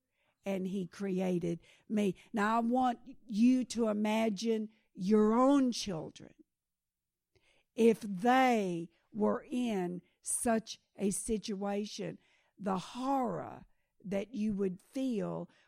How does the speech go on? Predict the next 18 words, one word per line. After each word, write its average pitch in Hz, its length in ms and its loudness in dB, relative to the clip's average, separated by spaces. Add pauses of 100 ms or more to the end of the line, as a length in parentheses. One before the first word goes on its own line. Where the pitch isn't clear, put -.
(100)
when 214 240 0
your 202 220 0
own 247 440 2 (160)
small 208 520 -2
children 202 540 -4
would 185 140 -2
have 185 280 -4 (300)
no 226 460 2 (420)
idea 226 460 2
where 190 240 -2
the 175 140 -2
next 202 340 -4
meal 202 340 -4
was 170 240 -8
coming 196 480 -6
from. 165 280 -6
They 190 160 -2
would 180 220 -6